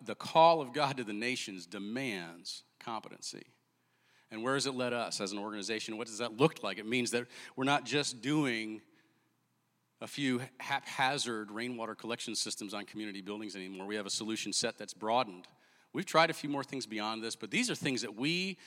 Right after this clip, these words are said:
do again and again and again. We do rainwater collection systems,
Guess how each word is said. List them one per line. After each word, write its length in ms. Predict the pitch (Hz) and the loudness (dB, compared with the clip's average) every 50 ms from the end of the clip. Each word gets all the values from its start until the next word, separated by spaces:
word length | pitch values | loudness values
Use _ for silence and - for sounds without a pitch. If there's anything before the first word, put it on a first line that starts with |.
| - - - - _ _ _ _ _ _ _ _ _ _ - - | -20 -20 -20 -20 _ _ _ _ _ _ _ _ _ _ -14 -4
do 340 | - 131 160 160 143 123 117 - | 2 4 6 6 6 6 2 -2
again 680 | 98 98 90 90 - - 135 135 127 117 110 104 101 107 101 | -6 -8 -10 -8 -2 0 2 4 4 2 2 -2 -4 -6 -10
and 140 | 113 104 101 | -10 -10 -10
again 560 | 95 92 85 92 107 120 123 123 123 123 123 | -10 -10 -8 -2 0 2 2 2 2 0 -2
and 160 | 117 110 101 | -4 -4 -4
again. 500 | 98 90 87 92 117 120 117 110 101 95 | -4 -4 -2 0 2 4 4 2 2 0
We 120 | 95 104 95 | -2 -4 -4
do 120 | 104 101 | -4 -2
rainwater 460 | 101 117 131 139 139 123 113 107 107 | 2 4 6 6 6 6 4 4 2
collection 420 | - - 104 104 107 - - 104 90 | -2 -4 -6 -6 -6 -6 -6 -6 -4
systems, 640 | - - 101 92 - - - - - - - | -4 -4 -4 -6 -8 -10 -12 -14 -14 -16 -16